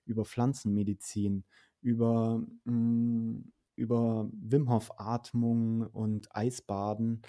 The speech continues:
aber auch so Pro-, Productivity-Strategien. Und da kannst du dir dann halt was rausnehmen, oder? Dann kannst du sagen, okay, irgendwie ist mein Immunsystem nicht so toll, ja? Ich werde immer krank und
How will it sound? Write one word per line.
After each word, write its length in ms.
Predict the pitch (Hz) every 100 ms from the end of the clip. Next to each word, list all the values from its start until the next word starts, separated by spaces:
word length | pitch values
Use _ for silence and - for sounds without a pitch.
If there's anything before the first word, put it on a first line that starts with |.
| - -
aber 160 | 98 -
auch 140 | 110
so 180 | - 110
Pro-, 340 | - 113 113 - _
Productivity-Strategien. 1500 | - 117 110 - 190 196 - 107 - - 98 107 104 127 165 - - - - -
Und 140 | 110
da 100 | 175
kannst 240 | 208 220 -
du 40 |
dir 140 | 156
dann 160 | 160 143
halt 160 | 156 147
was 160 | -
rausnehmen, 440 | 131 156 - 101 101
oder? 180 | 135 120
Dann 120 | 104
kannst 240 | 110 -
du 40 | 107
sagen, 220 | 117 117
okay, 320 | 113 170 139 -
irgendwie 240 | 143 147
ist 140 | 156 -
mein 220 | 131 123
Immunsystem 920 | 120 113 131 120 101 - - 98 98 - - - _ _
nicht 220 | 104 -
so 260 | - 107 107
toll, 420 | - 98 92 87 104
ja? 200 | 127 -
Ich 220 | 101 -
werde 180 | 101 107
immer 160 | 101 107
krank 720 | - - 147 147 143 139 -
und 540 | 107 101 101 98 -